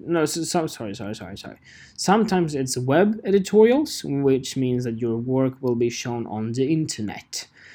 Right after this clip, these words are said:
Sometimes it is also on print, and print, what that means is your photograph's gonna be in a, uh, magazine, in a physical magazine, and you go, you can just take your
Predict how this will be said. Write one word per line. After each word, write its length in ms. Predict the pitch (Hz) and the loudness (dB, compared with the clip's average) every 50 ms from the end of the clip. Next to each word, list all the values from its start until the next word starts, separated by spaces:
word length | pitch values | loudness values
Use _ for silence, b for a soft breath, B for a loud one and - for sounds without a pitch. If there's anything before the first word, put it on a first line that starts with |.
| B B | B B
Sometimes 840 | - - - - 208 214 220 220 214 214 208 208 208 208 180 196 - - - | -10 -4 0 2 4 6 6 4 4 4 4 4 4 4 2 0 -2 -2 0
it 160 | 190 170 151 | 2 4 4
is 200 | 151 147 135 - | 4 2 0 -2
also 380 | - 127 120 120 120 - 127 85 | -2 -4 -4 -4 -4 -4 -4 -2
on 180 | 135 139 131 | -2 -2 -4
print, 420 | 131 - - 202 151 98 95 - - | 0 2 4 4 4 2 -2 -4 -6
and 260 | - 123 123 117 117 120 | -4 -2 -2 -2 -2 0
print, 440 | - 208 214 214 208 196 - - 330 320 | 2 2 4 2 2 0 -2 -8 -10 -10
what 220 | - 147 131 131 147 | -6 -6 -4 0 2
that 180 | 170 175 160 | 4 4 4
means 300 | 156 156 160 156 156 147 | 4 0 0 0 0 0
is 200 | 143 139 135 135 B B B B B B B B | 0 0 -2 -2 B B B B B B B B
your 360 | - 180 185 170 151 135 - - | 6 8 8 10 8 6 2 -4
photograph's 600 | _ _ - - 156 151 151 147 151 143 131 - | _ _ -2 0 2 2 4 4 4 2 2 0
gonna 160 | - 143 135 131 | -2 -2 0 2
be 240 | 135 135 131 131 | 2 2 2 2
in 280 | 131 - - 135 131 127 | 0 0 -2 -4 -4 -4
a, 460 | - - 117 127 123 123 120 117 - - _ _ _ _ _ _ _ _ _ _ _ _ _ _ _ - | -4 -4 -4 -2 0 0 0 -2 -4 -8 _ _ _ _ _ _ _ _ _ _ _ _ _ _ _ -6
uh, 200 | 117 117 117 117 | -4 -4 -4 -4
magazine, 720 | 113 123 170 240 285 262 - - - 120 101 80 - - - _ - | 0 2 2 2 2 2 0 0 -2 -4 -4 -6 -8 -14 -18 _ -2
in 100 | 170 160 | 0 0
a 40 | 147 | 0
physical 560 | - - - 117 117 - - 175 170 185 185 | -2 -4 -2 -2 0 0 0 4 6 6 6
magazine, 760 | 175 170 180 247 294 294 208 - - - 123 104 92 - - _ _ _ | 8 6 6 4 4 2 2 0 -2 -4 -4 -6 -8 -10 -14 _ _ _
and 140 | - 175 175 | 4 6 6
you 100 | 170 165 | 6 6
go, 380 | 160 165 160 156 156 151 151 B B B _ | 6 4 4 6 4 4 2 B B B _
you 80 | - 143 | -4 0
can 160 | - 165 160 | 0 2 4
just 280 | 160 151 143 - - b b b b b b b | 4 2 2 0 -4 b b b b b b b
take 340 | - - - 180 165 147 - | 0 4 6 6 6 6 6
your 360 | 160 156 151 143 135 131 131 | 6 6 6 6 4 2 0